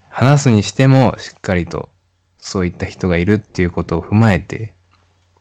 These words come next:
この言葉とか、最近の仕組みとか、制度についてもしっかり考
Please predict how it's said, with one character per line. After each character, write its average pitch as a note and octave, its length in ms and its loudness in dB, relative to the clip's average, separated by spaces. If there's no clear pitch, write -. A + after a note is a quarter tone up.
こ - 140 -10
の F2+ 160 -2
言 - 300 -4
葉 F#2 140 2
と - 140 -6
か、 - 200 -12
最 F#2 260 0
近 F2+ 240 0
の F2+ 80 0
仕 - 160 -8
組 G2 200 2
み F#2+ 40 0
と F2+ 140 -4
か、 - 320 -10
制 F#2+ 240 2
度 F2 100 -2
に F2 140 -2
つ F#2 100 -6
い F2 80 -4
て - 100 -8
も F2+ 120 -8
し - 100 -12
っ - 40 -16
か F#2 100 -4
り E2+ 60 -2
考 G2 140 0